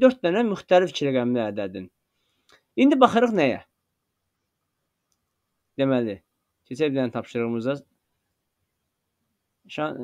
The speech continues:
Şahanə müəllim üçün qoşulanmadı. Yoxsa bildiriş gəldi mənə. Şahanə müəllim, buradasınız? Aha,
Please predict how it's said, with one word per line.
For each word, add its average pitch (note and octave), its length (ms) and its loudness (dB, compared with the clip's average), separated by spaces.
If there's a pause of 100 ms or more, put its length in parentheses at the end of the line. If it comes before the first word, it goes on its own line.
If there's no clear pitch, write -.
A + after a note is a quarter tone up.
(140)
Şahanə E3+ 320 -6
müəllim E3+ 200 -4
üçün D#3 160 2
qoşulanmadı. C#3+ 560 0
Yoxsa D#3+ 160 -4
bildiriş D3+ 440 -4
gəldi A#2 240 2
mənə. G#2+ 160 -4
Şahanə E3+ 200 0
müəllim, F3 200 2
buradasınız? F#3 440 -2 (3750)
Aha, D3 160 4